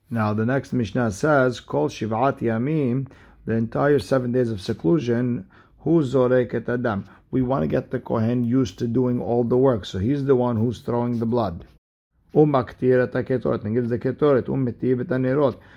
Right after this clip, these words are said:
and he cleans the, the, the candles. "Umakriv et HaRosh ve'et HaRegal." He's the one giving the, the Korban of Tamid Shel Shachar. He's the one who's putting on the head and the feet. That's usually what they first put on the, uh, Mizbeach.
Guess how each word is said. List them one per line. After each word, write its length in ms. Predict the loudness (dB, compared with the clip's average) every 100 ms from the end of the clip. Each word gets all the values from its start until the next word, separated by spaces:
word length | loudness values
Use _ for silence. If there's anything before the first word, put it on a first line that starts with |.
| -20 -6
and 240 | -2 0
he 140 | 0 -2
cleans 580 | -6 -4 -2 0 0 0
the, 500 | 0 0 -2 -6 -6
the, 180 | -2 -2
the 100 | -2
candles. 520 | 0 0 0 -4 -4
"Umakriv 640 | -2 -2 -4 -2 0 0
et 100 | 0
HaRosh 600 | 0 2 4 2 0 -6
ve'et 160 | -6 -4
HaRegal." 420 | 0 0 0 -4
He's 160 | -2 -2
the 60 |
one 180 | -2 -2
giving 380 | -2 -2 -2 -4 -8 -20 -20 -4
the, 220 | 0 2
the 60 | 0
Korban 380 | 0 2 2 0
of 140 | -2
Tamid 200 | -4 -4
Shel 380 | -2 0 0 -2
Shachar. 420 | 0 0 2 0
He's 160 | 0 0
the 100 | 0
one 160 | 0
who's 120 | -2
putting 420 | -2 -4 -2 -2 -2
on 300 | -2 0 0
the 140 | -2
head 260 | 0 0 0
and 380 | -2 -2 -2
the 180 | -2 -4
feet. 380 | -2 2 2 0 -12 _ -20 _
That's 320 | -8 -8 -6
usually 300 | -6 -4 -2
what 200 | 0 -2
they 120 | -4 -4
first 280 | -4 -6
put 120 | -4 -4
on 100 | -4
the, 80 |
uh, 480 | -6 -8 -4 -2 -2
Mizbeach. 420 | -2 -2 -2 -2